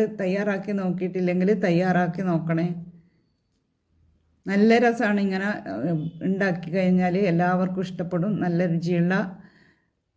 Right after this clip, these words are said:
പലഹാരമാണ്. നമ്മളെ വീട്ടിലുള്ള സാധനം കൊണ്ട് തന്നെ നമുക്ക് ഇതുപോലെ പലഹാരം ഉണ്ടാക്കിയെടുക്കാം. ഇതിന് ഇതാ ചൂടായ,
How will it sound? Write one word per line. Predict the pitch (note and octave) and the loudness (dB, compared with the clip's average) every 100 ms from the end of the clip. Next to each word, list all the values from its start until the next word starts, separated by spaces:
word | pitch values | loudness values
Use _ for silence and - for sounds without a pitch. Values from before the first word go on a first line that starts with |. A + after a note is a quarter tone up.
| _ _ _ _ | _ _ _ _
പലഹാരമാണ്. | - F#3 E3 D#3+ E3+ E3+ D#3+ E3 G#3 - - - _ _ _ _ _ _ _ _ _ _ _ _ _ _ _ _ _ _ _ _ _ _ _ _ _ _ _ _ _ _ _ _ _ | -2 2 2 2 2 2 2 0 -2 -6 -18 -20 _ _ _ _ _ _ _ _ _ _ _ _ _ _ _ _ _ _ _ _ _ _ _ _ _ _ _ _ _ _ _ _ _
നമ്മളെ | G3 G3+ G3+ | -2 2 4
വീട്ടിലുള്ള | G3 F#3 F#3+ G3+ G3 G3+ | 4 2 0 0 0 0
സാധനം | G#3 F3+ F3 F#3 | 0 0 2 2
കൊണ്ട് | F#3 F#3 | 2 2
തന്നെ | F3+ F#3 | 2 2
നമുക്ക് | F3+ F3 F#3+ | 2 0 -2
ഇതുപോലെ | F3 F3 F3+ F#3 | 0 0 0 0
പലഹാരം | F3+ E3 F3 F3+ F#3 | 0 2 2 2 2
ഉണ്ടാക്കിയെടുക്കാം. | E3+ F3 E3+ E3+ D3+ - D#3+ - - - _ _ _ _ _ _ _ _ _ _ _ _ _ _ _ _ _ | 2 0 -2 -4 -4 -6 -4 -6 -12 -20 _ _ _ _ _ _ _ _ _ _ _ _ _ _ _ _ _
ഇതിന് | G#3 A3 A#3 | 2 4 4
ഇതാ | A3 G#3 | 4 4
ചൂടായ, | G3+ F#3+ F#3 F#3+ | 2 0 0 0